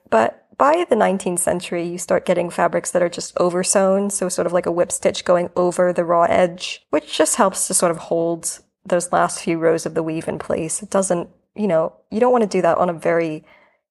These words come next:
delicate silk, but, you know, it'll do for a tightly woven cotton or a wool or silk taffeta. But they would also pink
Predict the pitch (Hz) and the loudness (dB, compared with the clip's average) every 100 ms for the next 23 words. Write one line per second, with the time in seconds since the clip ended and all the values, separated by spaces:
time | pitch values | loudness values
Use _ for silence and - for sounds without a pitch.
0 | - 165 - - - - 156 - - 175 | 2 2 2 -2 0 2 2 0 -2 0
1 | 160 - 190 175 170 233 214 185 165 156 | 0 0 -2 -2 2 4 4 2 -2 -4
2 | 156 _ - 175 160 - _ _ - 185 | -8 _ -4 0 2 0 _ _ -6 -2
3 | 180 - 170 160 156 - 165 160 160 165 | 0 -2 -2 0 0 -2 -2 2 2 0
4 | 165 160 160 156 160 160 160 160 156 _ | -4 -2 -2 -2 -2 -2 -4 -6 -8 _
5 | - - - - 165 - 170 170 175 _ | -4 -2 0 0 -2 -2 -2 -2 -4 _
6 | - 185 175 175 175 - - 214 226 214 | 0 2 4 4 0 -4 0 2 4 4
7 | 202 190 175 - 202 233 - | 4 0 -4 -2 -2 -2 -10